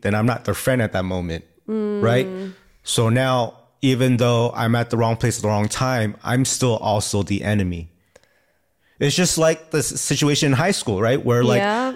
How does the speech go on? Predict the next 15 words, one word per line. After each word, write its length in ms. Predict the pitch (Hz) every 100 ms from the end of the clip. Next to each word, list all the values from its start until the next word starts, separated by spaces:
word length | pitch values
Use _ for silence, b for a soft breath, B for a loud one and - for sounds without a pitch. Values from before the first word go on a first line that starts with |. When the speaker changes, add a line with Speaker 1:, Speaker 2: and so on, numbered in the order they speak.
| -
Speaker 1:
I'm 180 | 127 127
at 120 | 123
the 80 | 135
basketball, 920 | 143 160 - - 127 127 127 123 - -
I 40 |
have 100 | 123
a 40 |
basketball 440 | 113 143 - 120 117
team 520 | - 117 117 117 -
who 200 | - 113 110
I 140 | 110
talk 340 | - 143 135 -
to 180 | 113
every 280 | 104 101 120
day. 500 | 127 185 170 147 143